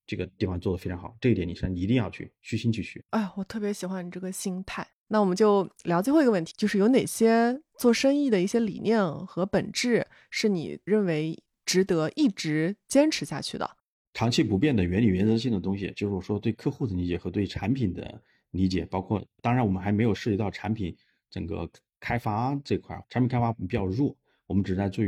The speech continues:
Speaker 1: 做客户的这个需求去对接。但是这个事情你一定要持续的去研究，去了解客户的需求，去知道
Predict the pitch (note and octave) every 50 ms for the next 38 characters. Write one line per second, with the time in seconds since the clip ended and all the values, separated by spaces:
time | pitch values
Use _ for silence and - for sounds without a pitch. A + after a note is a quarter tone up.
0 | F2+ E2 - - A2 F#2+ F2+ E2+ E2+ - _ _ _ _ - A#2 A2 - A2 -
1 | F2+ - - - - - - - A#2+ - - E2+ - G2+ F#2 G2+ F#2 F2 F2 D#2+
2 | A2 - _ _ _ _ _ _ - - C3+ C3+ D3 C3 - - D#3+ C#3 A2 -
3 | C#3 B2 - G2+ F#2+ F2+ F2 E2+ E2+ E2+ - - - G2+ G2 F#2 G#2+ A#2 E3+ E3
4 | C3 G#2 - - - - G#2 - - F3+ B2 F#2+ - - G2+ F2 E2+ E2+ E2+ E2
5 | E2 F2 E2 E2 - - - - - A2 F2+ G2+ B2+ B2 G2 - - A#2+ A#2 A2+
6 | F#2 F2+ - - A2 G#2 - - F#2 D#2+ E2 E2 D#2+ - - F2+ - A2+ A2 A2
7 | F#2+ F2+ E2+